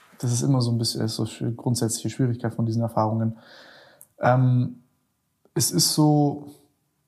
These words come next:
ich weiß nicht, irgendwie, du hast so ein sehr, sehr, so eine, ich hab ja auch Panikattacken viele gehabt in meinem Leben, aber das ist was ganz anderes.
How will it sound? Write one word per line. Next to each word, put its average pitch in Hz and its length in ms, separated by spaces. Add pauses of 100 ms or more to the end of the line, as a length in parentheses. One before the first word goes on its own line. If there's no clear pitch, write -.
(440)
ich 131 140
weiß 165 160
nicht, 170 180
irgendwie, 170 240
du 143 100
hast 151 120
so 156 80
ein 131 140
sehr, 143 360
sehr, 135 280 (100)
so 127 140
eine, 123 180 (1400)
ich - 120
hab 151 100
ja - 60
auch - 120
Panikattacken 143 680
viele 131 220
gehabt 143 280
in 139 40
meinem 120 140
Leben, 120 160
aber 117 120
das 131 100
ist - 60
was - 100
ganz 120 200
anderes. 117 520